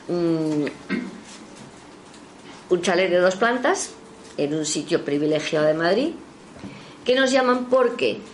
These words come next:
eh, es un matrimonio que tiene tres niños y tienen todo el sótano de la casa,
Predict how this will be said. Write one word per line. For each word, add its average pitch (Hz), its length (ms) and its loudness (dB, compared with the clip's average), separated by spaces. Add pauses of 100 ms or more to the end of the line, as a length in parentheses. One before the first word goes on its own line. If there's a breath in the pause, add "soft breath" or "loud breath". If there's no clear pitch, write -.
(260 loud breath)
eh, 156 280 4
es 185 160 2
un 190 100 4
matrimonio 190 520 2
que 160 80 2
tiene 160 500 2
tres 190 220 2
niños 247 540 2
y 196 100 -2
tienen 190 440 2
todo 208 220 4
el 214 80 2
sótano 202 540 0
de 160 120 0
la 160 140 -2
casa, 254 380 0